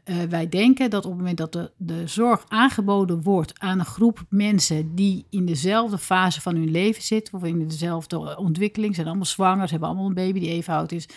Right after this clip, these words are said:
dat die heel veel met elkaar te delen hebben. En dat dat delen, eh, en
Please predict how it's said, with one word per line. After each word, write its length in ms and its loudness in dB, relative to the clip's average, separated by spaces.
dat 120 -2
die 120 6
heel 180 8
veel 80 2
met 140 4
elkaar 240 0
te 100 -4
delen 300 2
hebben. 340 -8
En 340 4
dat 280 2
dat 240 -2
delen, 640 4
eh, 500 -2
en 380 -2